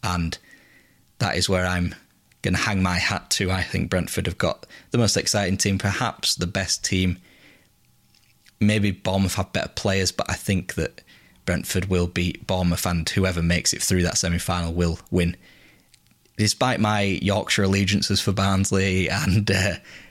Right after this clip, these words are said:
their, I think their brand of football will be exciting to watch in the Premier League. I think they could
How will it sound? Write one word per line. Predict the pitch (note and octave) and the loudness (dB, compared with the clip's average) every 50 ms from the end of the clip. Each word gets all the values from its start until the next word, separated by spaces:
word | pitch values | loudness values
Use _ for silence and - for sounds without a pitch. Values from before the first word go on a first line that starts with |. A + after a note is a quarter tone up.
| - - - - - - - | -20 -20 -20 -20 -20 -16 -10
their, | - - - G#2 G2+ G2 G2 F#2+ - - - | -4 -2 0 2 2 2 0 0 -2 -2 -2
I | G#2+ G2+ | -2 2
think | G#2 G2+ E2+ A#1+ | 2 2 2 2
their | G2 F#2+ F2+ F2+ | 2 0 0 0
brand | F2+ - F#2+ F#2 F#2 F2 | 0 0 0 2 2 0
of | F2 - | 0 0
football | - - G#2 - - F#2 F2+ F2+ | 0 0 0 0 0 0 0 2
will | F2 F#2+ F#2+ F#2 | 2 2 2 2
be | F#2 F#2+ F#2 F2 F2 - | 2 2 0 0 0 -2
exciting | - D#2 - - - - G2 F#2+ D2 F#2 F2 | -4 -4 -2 -2 -2 0 0 0 0 -2 -2
to | - - F#2 | 0 0 2
watch | F2+ F#2+ - - - - - - | 2 2 0 0 -4 -6 -2 0
in | G#2+ G2 | 2 2
the | F2+ F2+ | 2 2
Premier | - - F#2 F#2 F#2 F#2 | 0 0 -2 0 2 2
League. | F#2 F2+ | 2 0
I | - | -2
think | F#2 - G#2 F2 | -2 0 -2 0
they | - - | 0 -2
could | - - - F2+ | -2 -2 -4 -4